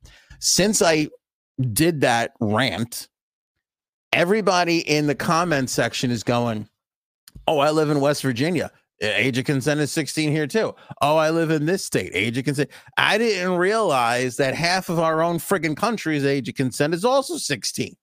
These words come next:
So apologies for the U-, to the U K. My apologies to the U K.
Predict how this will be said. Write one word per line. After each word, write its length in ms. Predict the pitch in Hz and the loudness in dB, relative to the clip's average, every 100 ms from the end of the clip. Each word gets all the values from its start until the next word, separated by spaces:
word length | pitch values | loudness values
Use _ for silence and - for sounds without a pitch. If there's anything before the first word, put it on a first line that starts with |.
| _ _ _ _ _ _ | _ _ _ _ _ _
So 500 | - - 180 160 165 - - | -10 -2 0 0 0 -2 -4
apologies 800 | - - 220 269 247 190 190 165 | -4 -2 0 2 0 0 -2 -4
for 160 | - 180 | -4 -2
the 120 | 170 | 0
U-, 260 | 160 175 139 | 0 -2 -4
to 120 | - | -4
the 120 | 156 151 | -2 0
U 180 | 160 | 0
K. 540 | 139 185 139 101 110 131 _ _ _ _ | 0 0 0 -2 -6 -8 _ _ _ _
My 280 | 123 151 190 | -2 0 2
apologies 720 | 269 262 196 165 156 135 127 | 0 0 -2 0 -2 -2 -4
to 120 | - | -4
the 120 | 131 117 | -4 -2
U 160 | 117 | -4
K. 420 | 104 101 82 104 | -4 -6 -4 -8